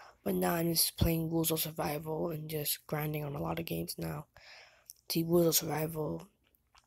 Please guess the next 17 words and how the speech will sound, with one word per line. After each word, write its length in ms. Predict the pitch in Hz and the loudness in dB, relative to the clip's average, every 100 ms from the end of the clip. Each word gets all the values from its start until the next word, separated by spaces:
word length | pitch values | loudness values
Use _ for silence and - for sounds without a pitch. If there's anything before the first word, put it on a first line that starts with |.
| - - - | -12 -8 -4
Clash 240 | - 170 180 | 0 0 0
of 60 | |
Card 380 | - 165 160 165 | -2 0 -2 -4
mod, 800 | 156 151 151 156 170 175 175 175 - _ - - - _ _ _ - _ _ _ _ | -10 -8 -4 2 4 6 2 -2 -12 _ -20 -20 -20 _ _ _ -20 _ _ _ _
mod. 600 | 180 175 160 156 160 160 | -4 0 2 0 -2 -4
See, 500 | - - 165 165 185 - | -2 0 0 0 -2 -4
you 120 | 170 | -4
can 100 | 165 | -2
get, 240 | 160 156 _ _ - - | -2 -4 _ _ -20 -4
and 180 | 165 160 | 0 0
they 140 | - - | 0 0
actually 460 | 156 156 - 156 | 0 2 2 4
work. 220 | 147 180 | 4 2
They're 100 | 156 | 0
not 100 | 151 | -2
like 160 | 175 - | -4 -2
the 220 | 175 156 | -2 -2